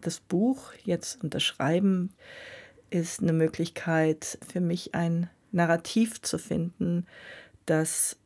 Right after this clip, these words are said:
Sinn macht, in dem unser Leben, unsere Liebe und mein Weiterleben, auch der Tod meines Mannes,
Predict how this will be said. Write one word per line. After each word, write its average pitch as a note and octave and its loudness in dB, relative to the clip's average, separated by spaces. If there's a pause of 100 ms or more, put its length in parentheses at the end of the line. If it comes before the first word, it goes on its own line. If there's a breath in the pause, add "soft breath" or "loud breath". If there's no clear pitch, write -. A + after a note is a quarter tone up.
Sinn E3 2
macht, - -4
in E3 0
dem E3+ 0
unser D#3+ 0
Leben, F#3+ 4
unsere E3+ 0
Liebe G3 0
und - -4
mein E3+ 2
Weiterleben, F3+ 2 (180)
auch - -10
der - -6
Tod - -4
meines F3+ 0
Mannes, F3 0